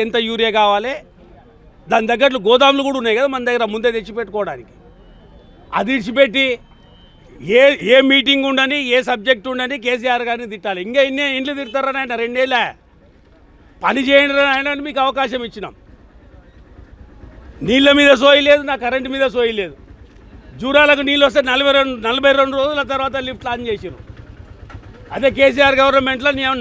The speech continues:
నాలుగు గంట వచ్చింది, వచ్చిన, వచ్చిన రోజే లిఫ్ట్ ఆన్ చేస్తుంటుంది. నలభై రోజులు కిందికి వదిలేరు కదా. అదే నలభై రోజుల నిండా నీ-, నీళ్ళు నింపితే ఇలా కరెంటు పరిస్థితి ఏంది? అంతకుముందు కరెంట్ ఎట్లుంటే ఇప్పుడు కరెంట్ ఎట్లా లేదు.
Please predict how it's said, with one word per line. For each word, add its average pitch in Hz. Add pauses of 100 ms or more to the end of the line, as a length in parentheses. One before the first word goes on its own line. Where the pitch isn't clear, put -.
నాలుగు 262
గంట 254 (440)
వచ్చింది, 262
వచ్చిన, 285 (160)
వచ్చిన 277
రోజే 277
లిఫ్ట్ 247
ఆన్ 233
చేస్తుంటుంది. 156 (840)
నలభై 277
రోజులు 294
కిందికి 269
వదిలేరు 254
కదా. 262 (2000)
అదే 247 (100)
నలభై 277
రోజుల 277
నిండా 269 (160)
నీ-, 262
నీళ్ళు 269
నింపితే 269
ఇలా 247
కరెంటు 254
పరిస్థితి 247
ఏంది? 240
అంతకుముందు 247
కరెంట్ 254
ఎట్లుంటే 247
ఇప్పుడు 247
కరెంట్ 240
ఎట్లా 214
లేదు. 196